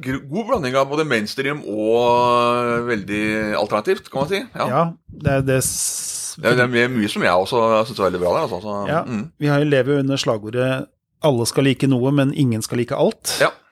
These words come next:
Speaker 2: Og det
Speaker 1: Ja.
Speaker 2: fikk vi jo nesten til sist. Det var
Speaker 1: Det
Speaker 2: ikke
Speaker 1: gjorde vi,
Speaker 2: noen
Speaker 1: altså.
Speaker 2: som syntes det var, eh, en jevnt over bra samling. Men,
Speaker 1: Og så
Speaker 2: eh,
Speaker 1: synes jeg at, eh, vi, vi fikk ikke noe respons på at det, det sprika veldig, og at det ikke går an å høre på skiva, for at, eh, det var så...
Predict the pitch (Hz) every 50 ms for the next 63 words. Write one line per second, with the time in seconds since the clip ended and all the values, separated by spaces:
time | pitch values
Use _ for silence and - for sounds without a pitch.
0 | _ _ _ _ - 131 131 131 123 123 123 120 120 120 120 123 123 123 120 123
1 | 120 - 120 - - 147 143 135 127 - - - 117 - 120 117 113 - 220 247
2 | - - 101 135 196 277 - 180 175 175 160 127 110 - - 170 - - 127 113
3 | - - - 131 120 113 117 117 117 123 123 120 123 120 120 123 123 123 127 127
4 | 123 120 113 107 113 117 - 120 113 110 113 113 - 117 113 - - 113 110 -
5 | 175 - - - - - - - - - _ - - 202 196 196 202 202 202 196
6 | 196 185 151 139 156 160 - 165 175 170 156 143 147 160 180 196 - - 156 160
7 | 180 - - - 190 - - 113 107 127 160 190 190 185 185 175 180 - - 107
8 | 104 - 113 113 127 131 131 131 135 135 139 - - 123 131 120 104 - 104 117
9 | 123 104 90 85 98 98 - - - - 107 104 98 104 - - 90 76 - 101
10 | 120 107 85 80 104 120 127 110 110 - 113 110 107 104 101 - - - - 131
11 | 127 107 90 - - - - 117